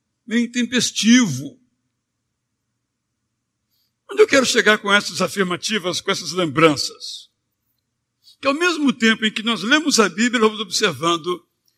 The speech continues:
o que essas pessoas eram e no que elas foram se tornando. Este é, este deve ser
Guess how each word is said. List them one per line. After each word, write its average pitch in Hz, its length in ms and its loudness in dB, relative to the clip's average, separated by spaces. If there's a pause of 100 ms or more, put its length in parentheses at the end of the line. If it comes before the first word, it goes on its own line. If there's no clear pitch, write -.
(180)
o - 80 -10
que 262 140 0
essas 254 200 2
pessoas 190 540 -2
eram 202 640 6 (920)
e 196 80 -6
no 220 100 -2
que - 80 0
elas 208 220 2
foram 220 360 2
se 214 220 -8
tornando. 202 760 -6 (3500)
Este 226 460 2
é, 156 460 -2 (1500)
este 254 340 2
deve 151 280 -2
ser 170 640 -2